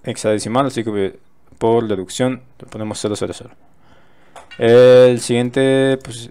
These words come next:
eh, posicionamiento sigue del D X, que es siete E cero D. Listo,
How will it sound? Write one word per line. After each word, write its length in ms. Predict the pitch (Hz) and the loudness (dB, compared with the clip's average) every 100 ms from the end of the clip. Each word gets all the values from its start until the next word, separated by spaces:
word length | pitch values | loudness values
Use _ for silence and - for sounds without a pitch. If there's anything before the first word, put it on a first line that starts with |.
| _ - | _ -6
eh, 300 | 113 110 107 | -2 -2 -4
posicionamiento 480 | - 113 120 120 113 | -6 -6 -4 -4 -4
sigue 220 | 113 110 | -2 -2
del 200 | 104 98 | -2 0
D 180 | 117 120 | 2 2
X, 480 | 120 165 - - - _ _ _ _ _ _ _ _ _ _ _ - | -2 -8 -8 -18 -20 _ _ _ _ _ _ _ _ _ _ _ -4
que 380 | 120 123 123 | 0 0 0
es 420 | 123 - - - - | -4 -8 -14 -18 -20
siete 960 | - - 117 - _ _ 117 120 120 - _ _ - | -14 -6 -6 -6 _ _ -4 -4 -6 -12 _ _ -6
E 380 | 123 123 131 135 _ _ - | -2 -2 -4 -14 _ _ -20
cero 800 | - - - - - 107 101 95 | -18 -14 -12 -12 -8 -4 -4 -2
D. 260 | 127 151 - _ _ _ _ _ _ _ _ _ _ _ | -4 -4 -14 _ _ _ _ _ _ _ _ _ _ _
Listo, 720 | 117 127 135 - 156 165 190 | -6 -6 -6 -6 -4 -2 -4